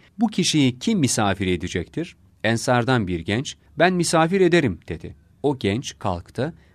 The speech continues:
ben de onunla birlikte kalktım. Kalabalığın içinden çıktıktan sonra Hazreti Peygamber beni çağırdı ve "Ey Tenuhlu kardeş," dedi. Döndüm ve koşarak Hazreti Peygamber'in yanına vardım ve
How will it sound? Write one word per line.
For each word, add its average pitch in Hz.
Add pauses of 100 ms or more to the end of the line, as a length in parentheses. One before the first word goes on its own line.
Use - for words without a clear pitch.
(140)
ben 143
de 170
onunla 165
birlikte 143
kalktım. 80 (420)
Kalabalığın 139
içinden 101
çıktıktan 98
sonra 104 (220)
Hazreti 131
Peygamber 90
beni 107
çağırdı 90
ve 95 (320)
"Ey 143
Tenuhlu 113
kardeş," 82 (120)
dedi. - (440)
Döndüm 123 (440)
ve 160
koşarak 160
Hazreti 147
Peygamber'in 107
yanına 151
vardım 80 (360)
ve 143